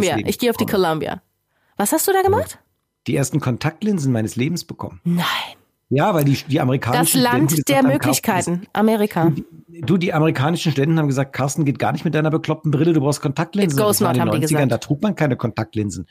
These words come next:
Speaker 1: so als Nerd. Und dann bin ich in so ein, so ein komisches, äh, Zentrum da gegangen und dann haben die, haben die mich zwei Leute festgehalten, der Optiker hat mir die Linsen
Speaker 2: Oh,
Speaker 1: reingedrückt.
Speaker 2: Carsten, ich muss dir
Speaker 1: Ähm,
Speaker 2: gleich noch was sagen, ja?
Speaker 1: Ja.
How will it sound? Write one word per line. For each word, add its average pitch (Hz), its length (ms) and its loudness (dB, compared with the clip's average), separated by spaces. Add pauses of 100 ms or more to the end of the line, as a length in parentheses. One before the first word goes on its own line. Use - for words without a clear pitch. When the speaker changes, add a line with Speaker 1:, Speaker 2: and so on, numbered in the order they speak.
(160)
Speaker 1:
so - 140 -6
als - 180 -6
Nerd. 101 320 -2 (360)
Und 120 140 -2
dann 123 140 2
bin 143 120 4
ich 160 120 0
in 151 100 2
so 127 120 2
ein, 123 140 2
so 113 100 -2
ein 120 100 0
komisches, 147 520 0
äh, 110 280 -4
Zentrum 147 400 -2
da 156 140 2
gegangen 165 360 0
und 147 80 -2
dann 131 120 2
haben 127 120 2
die, 139 120 2
haben 131 220 2
die 131 60 2
mich 117 140 -2
zwei 135 160 -2
Leute 135 180 0
festgehalten, 175 680 -2
der 139 300 -2
Optiker 147 380 0
hat 131 80 -2
mir 127 100 2
die 120 80 0
Linsen 120 320 2
Speaker 2:
Oh, - 20 2
Speaker 1:
reingedrückt. 165 640 -2
Speaker 2:
Carsten, 185 240 -2
ich 185 80 0
muss 202 140 2
dir - 120 0
Speaker 1:
Ähm, - 100 4
Speaker 2:
gleich 151 100 2
noch 190 160 0
was 190 120 0
sagen, 180 240 0
ja? 175 200 -2 (560)
Speaker 1:
Ja. 104 220 -2